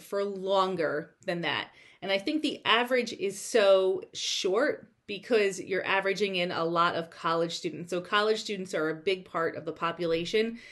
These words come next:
that is renting storage units, and they truly are renting storage units for short periods of time.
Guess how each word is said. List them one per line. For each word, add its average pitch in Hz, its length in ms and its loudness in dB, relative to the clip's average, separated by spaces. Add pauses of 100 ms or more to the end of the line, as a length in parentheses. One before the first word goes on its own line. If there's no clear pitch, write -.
(200)
that 202 140 6
is 190 140 0
renting 202 360 -2
storage 190 440 -2
units, 233 460 -4 (760)
and 214 180 2
they 220 120 10
truly 240 380 2
are 190 160 6
renting 190 340 0
storage 180 340 -2
units 170 220 -8
for 170 140 -8
short - 380 -2
periods 165 340 -2
of 156 80 -10
time. 147 460 -8